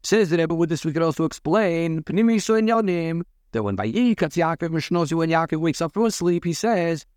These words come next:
"Olchein Yesh Hamayim Belokim Hazeh, V'anoichi Lo Yadati," simply means Hashem is here, I didn't know. But the Rebbe explains that the Gilui of Shem Havaya is in a way of higher than understanding, higher than knowledge,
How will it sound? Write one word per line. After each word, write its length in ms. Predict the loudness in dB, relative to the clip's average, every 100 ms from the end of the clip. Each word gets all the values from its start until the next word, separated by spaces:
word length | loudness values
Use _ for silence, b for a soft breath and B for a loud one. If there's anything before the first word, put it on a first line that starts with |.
| _
"Olchein 460 | 0 0 0 -2 0
Yesh 220 | 0 0
Hamayim 380 | 0 0 0 -2
Belokim 440 | 0 0 0 0
Hazeh, 400 | 0 0 0 0
V'anoichi 880 | 0 0 0 2 2 2 2 0 0
Lo 140 | 2
Yadati," 640 | 2 2 2 2 0 -2 -2
simply 400 | 0 0 2 2
means 120 | 2
Hashem 300 | 0 2 2
is 80 | 2
here, 200 | 2 2
I 100 | 2
didn't 260 | 0 0
know. 240 | 0 0 -4 _ _ _ _ _ _
But 100 | 0
the 80 | 2
Rebbe 220 | 4 4
explains 560 | 2 0 2 2 2 0
that 120 | 0
the 80 | -2
Gilui 540 | 0 2 4 4 2 4
of 280 | 2 2
Shem 340 | -4 -2 0 0
Havaya 1000 | -2 -2 0 2 2 2 0 0 0 -4 -10 _ _ _ _ _ _ _ _ _ _ _ _ _ _
is 160 | 0 2
in 80 | 2
a 80 |
way 440 | 2 2 2 2 2
of 400 | 2 4 2 -2
higher 480 | 0 2 2 2 0
than 320 | 2 0 2
understanding, 720 | 2 2 0 0 0 2 2
higher 340 | 2 4 4 2
than 180 | 2
knowledge, 380 | 4 4 4 -2